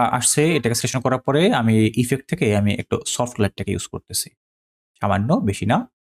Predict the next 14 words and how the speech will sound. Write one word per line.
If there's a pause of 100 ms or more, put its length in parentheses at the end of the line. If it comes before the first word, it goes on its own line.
(180)
ওকে, (320)
এখন
দেখেন
ডিজাইনটার
কালারটা
কিন্তু (160)
অনেকটা
চেঞ্জ
হয়ে
গেছে,
অনেকটা
একটা
নিউ
লুক